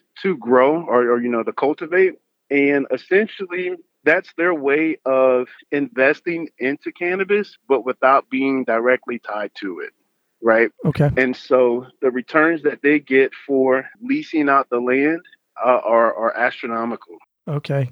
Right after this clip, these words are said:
Speaker 2: gotcha. And this is probably mo-, mostly in what, warm weather state, California, Florida?
Speaker 1: Yeah, yeah,
Speaker 2: Okay.
Speaker 1: yeah. Warm, warm weather states: uh,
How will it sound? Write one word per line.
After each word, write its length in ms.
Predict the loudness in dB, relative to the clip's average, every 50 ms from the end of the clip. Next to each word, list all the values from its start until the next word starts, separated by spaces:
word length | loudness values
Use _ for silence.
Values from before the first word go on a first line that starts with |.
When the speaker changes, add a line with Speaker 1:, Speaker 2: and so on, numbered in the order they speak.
| -8 _ -4
Speaker 2:
gotcha. 320 | -2 -2 0 0 0 -2
And 240 | 0 0 2 2 2
this 180 | 2 2 2
is 80 | -2 0
probably 280 | 2 2 2 2 2 2
mo-, 260 | 0 -2 -2 -4 -4 -2 0
mostly 320 | 0 0 0 0 0 0
in 180 | 0 0 -2 -6 _ _ _ _ _ _
what, 200 | -2 -2 -2 -4 _
warm 280 | 0 2 2 4 4 4
weather 200 | 4 4 2 2
state, 360 | 0 0 0 0 0 0 -2
California, 580 | -2 0 0 0 0 0 0 0 2 2 0 -2
Florida? 500 | -2 0 0 2 2 4 2 2 2 2 4
Speaker 1:
Yeah, 160 | 4 4 4
yeah, 180 | 4 4 2 2
Speaker 2:
Okay. 100 | 2 2
Speaker 1:
yeah. 240 | 0 0 0 -2 -4 -6 _ 0
Warm, 260 | 2 2 2 2 2
warm 240 | 2 4 4 4 4 4
weather 220 | 2 2 2 -2
states: 420 | -4 0 0 2 2 0 -2 -6 -8 -2
uh, 200 | 0 2 2